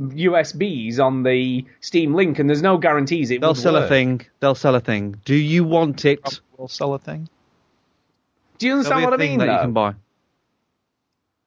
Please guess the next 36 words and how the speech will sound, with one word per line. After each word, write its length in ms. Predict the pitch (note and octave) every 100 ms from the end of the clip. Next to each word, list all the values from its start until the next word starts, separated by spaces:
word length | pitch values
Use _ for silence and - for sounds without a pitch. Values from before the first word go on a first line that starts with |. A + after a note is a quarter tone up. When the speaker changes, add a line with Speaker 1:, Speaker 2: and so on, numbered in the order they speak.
| _ _ _
Speaker 1:
I 100 | D#3
don't 160 | E3+ D#3+
know. 280 | D3 D3 -
I 80 | D#3
don't 140 | G3
know. 80 | A3+
I 140 | D#3 E3+
just 140 | A3
find 200 | A#3 A3
it 80 | E3+
weird 300 | G3+ D#3 A2+
that 180 | A#2+ C3
people 240 | C#3+ C#3
are 20 |
gonna 160 | C3 B2+
buy 160 | B2
Rock 200 | B2 C3+ A#2+
Band 180 | A2
on 140 | G#2+ G#2
P 180 | A2+ G2
C. 280 | A#2+ G2+ - _ _ _ _ _ _ _ _
You 120 | C#4+
know, 160 | G#3+ F#3+
I 120 | -
get 340 | F#3+ F#3+ A3+ F3+
the 80 | F#3+
Rocksmith 600 | A3+ A#3+ - E3+ A#2+ -
thing. 240 | A2+ A#2
Speaker 3:
But 100 | E3
maybe 200 | - C#4+ -
they 100 | D4 -
Speaker 1:
I 60 | D#3
get 220 | F4 F4
the 80 | A#3
Speaker 3:
won't. 200 | E3+ -
Speaker 1:
Rocksmith. 360 | - G2+ D3